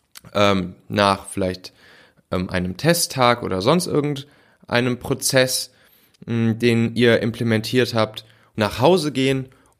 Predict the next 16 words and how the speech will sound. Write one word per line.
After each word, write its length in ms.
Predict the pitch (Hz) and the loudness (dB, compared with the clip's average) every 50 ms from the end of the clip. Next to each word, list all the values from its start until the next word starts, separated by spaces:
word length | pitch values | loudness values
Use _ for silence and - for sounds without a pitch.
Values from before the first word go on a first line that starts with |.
| _ _ | _ _
und 420 | - 135 151 170 175 170 170 - - | 2 4 4 4 2 0 -4 -6 -6
mit 160 | 120 104 - | -6 -4 0
seiner 240 | - 113 110 104 98 | 2 2 2 2 0
Familie 760 | - - 101 104 113 127 151 170 165 160 160 151 151 147 - | -2 -6 -4 -2 0 0 0 2 2 4 4 6 4 4 2
und 200 | - 107 104 98 | -2 -6 -4 -2
seinen 280 | 107 104 101 101 101 | 0 0 0 -2 -4
Freunden 800 | 98 - - - - 120 127 131 139 143 135 117 123 120 117 113 113 - - - | -6 -10 -12 -2 2 4 4 4 4 2 0 -2 -2 -2 -4 -4 -8 -14 -16 -10
über 180 | - 107 107 101 | -2 0 2 2
das 200 | 101 101 - 107 | 2 0 -2 -2
Erlebte 420 | 104 101 104 113 113 117 - 98 | -2 0 0 0 -2 -2 -4 -6
sprechen 640 | - - - - 143 165 175 175 170 160 151 151 151 - - _ _ _ _ _ | -6 -6 -2 0 0 0 0 0 -2 -4 -4 -4 -8 -14 -20 _ _ _ _ _
und 300 | - 139 156 165 160 160 | 4 4 6 6 4 2
sie 160 | - - 131 | 0 0 0
natürlich 480 | 123 123 117 110 - 120 113 113 113 113 | 2 2 0 0 -2 -4 -4 -4 -4 -6
konsultieren, 920 | - 113 110 110 95 101 101 95 98 - - 143 143 139 135 131 131 120 - - _ _ _ _ _ _ _ | -6 -4 -4 -4 -4 -4 -6 -6 -6 -6 -2 2 2 4 4 2 0 -4 -8 -16 _ _ _ _ _ _ _
ob 380 | - 123 131 139 139 - - | 2 2 4 2 2 -2 -8